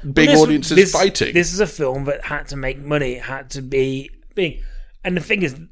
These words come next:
Speaker 2: Adam Wingard, for me, is probably a director they went, "We could probably put him in and tell him what we want."
Speaker 1: Hmm.
Speaker 2: Like, that's what this is. For me, this film, I had more fun with this than most films I've seen this year.
Speaker 1: Mm-hmm.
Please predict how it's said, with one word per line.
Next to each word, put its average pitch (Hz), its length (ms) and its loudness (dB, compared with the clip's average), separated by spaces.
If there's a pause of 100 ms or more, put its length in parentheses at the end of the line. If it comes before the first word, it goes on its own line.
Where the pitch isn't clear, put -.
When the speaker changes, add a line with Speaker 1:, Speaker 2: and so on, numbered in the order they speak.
(200)
Speaker 2:
Adam 180 240 -4
Wingard, 160 640 -2
for - 140 -10
me, 160 340 -2
is 147 100 -8
probably 170 320 0
a 160 80 4
director 151 300 2
they 147 160 2
went, 143 320 -2
"We 156 80 -8
could 151 120 -6
probably 165 220 2
put 156 180 -2
him 170 120 -4
in 156 100 2
and 127 140 -8
tell 139 160 -6
him 147 100 -2
what 147 120 -6
we 151 120 -6
want." 160 220 -4 (240)
Speaker 1:
Hmm. 85 300 -6 (360)
Speaker 2:
Like, 156 240 6
that's 156 220 2
what 170 80 -6
this 165 160 -4
is. 180 260 2 (340)
For - 220 0
me, 220 240 0
this 175 200 -2
film, 202 360 2 (1120)
I 180 120 2
had 190 240 2
more 185 180 4
fun 196 220 0
with 180 100 -2
this 175 220 2
than 170 180 -2
most 175 220 4
films 170 180 0
I've 160 100 0
seen 160 220 0
this 151 180 -4
year. 151 320 0
Speaker 1:
Mm-hmm. 92 300 -4